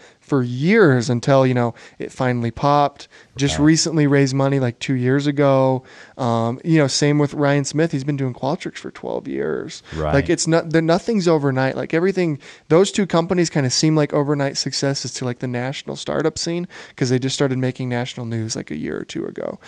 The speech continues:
Speaker 1: But it's
Speaker 2: Sure.
Speaker 1: really, like, this arduous, intense,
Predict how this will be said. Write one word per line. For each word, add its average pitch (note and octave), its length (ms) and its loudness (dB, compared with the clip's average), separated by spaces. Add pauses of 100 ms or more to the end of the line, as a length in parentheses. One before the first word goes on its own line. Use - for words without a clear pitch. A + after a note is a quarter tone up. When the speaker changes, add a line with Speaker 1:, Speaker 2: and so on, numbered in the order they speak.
(260)
Speaker 1:
But C3+ 100 4
it's B2+ 120 0
Speaker 2:
Sure. C#3+ 100 0
Speaker 1:
really, G3+ 240 8
like, D3+ 160 4
this - 240 -2 (380)
arduous, C3+ 840 2
intense, C#3 1000 -2